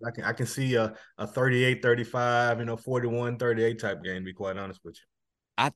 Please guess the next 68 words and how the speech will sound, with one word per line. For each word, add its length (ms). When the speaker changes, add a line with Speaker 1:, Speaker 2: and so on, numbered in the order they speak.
Speaker 2:
if 180
I 120
remember 420
right 240
about 200
this 180
game 240
last 260
year, 100
may-, 200
maybe 280
not. 200
I 40
might 140
be 80
thinking 220
about 180
another 320
game. 160
I, 220
I 100
was 140
another, 280
I 40
was 100
thinking 260
it 120
was, 240
it 60
was 180
snowing 680
at 140
the 80
end 60
of 40
this 80
game, 200
but 80
I 80
think 200
that 140
was 160
Rogers' 400
playoff 460
game. 320
It 100
wasn't, 360
it 120
wasn't 280
this 140
game 200
'cause 120
it 60
was 120
a 40
September 480
game 300
too, 260
so 140
it 60
couldn't 180
have 60
been, 180
it 60
couldn't 180
have 80
been 160
that. 280